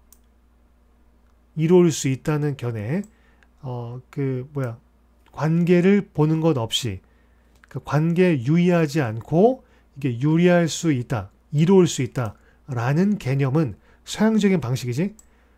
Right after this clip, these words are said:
너무 단순했을 것이다. 우대부 피피도 이거 해석 공식에 있고 단어장에도 넣었다. 너무 단순했을 것이다.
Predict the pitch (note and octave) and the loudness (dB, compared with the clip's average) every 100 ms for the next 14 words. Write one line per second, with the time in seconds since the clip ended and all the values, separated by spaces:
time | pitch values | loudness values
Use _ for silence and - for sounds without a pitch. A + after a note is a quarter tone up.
0 | _ _ _ B2+ C3 E3 G#3 A3+ A#3 A3 | _ _ _ -2 2 4 4 4 0 -8
1 | _ - C3+ D#3 E3+ - F#3+ G3 G3+ - | _ -6 -2 0 -2 -4 -2 0 -2 -6
2 | - G3+ - F#3 D#3+ B2 - A#2 - _ | -4 -4 0 -2 0 -4 -6 -8 -8 _
3 | _ _ D3 E3 E3 F#3+ F3 E3 - G#3+ | _ _ 0 2 6 6 4 0 -6 -10
4 | - G3+ F#3+ E3+ C#3 D3+ C#3 C3 F3+ F#3 | -2 0 4 2 4 2 2 -2 -4 -2
5 | D#3+ D#3 D#3 G#2+ D#3+ A#2 - _ _ _ | -4 -2 -2 0 0 0 -4 _ _ _
6 | _ - D#3 D3 D#3 D3+ C#3+ G#2+ G#2+ G#2+ | _ -4 -4 -2 -2 0 -2 -4 -6 -6
7 | B2+ F#3+ - _ _ _ - B2 D3+ F#3+ | -4 -6 -8 _ _ _ -8 -2 0 2
8 | G3+ F#3+ A#2 C#3+ C#3 D#3+ D3 C#3+ A#2 - | 2 0 -2 -4 -2 -2 -2 -6 -8 -8
9 | A#2+ | -8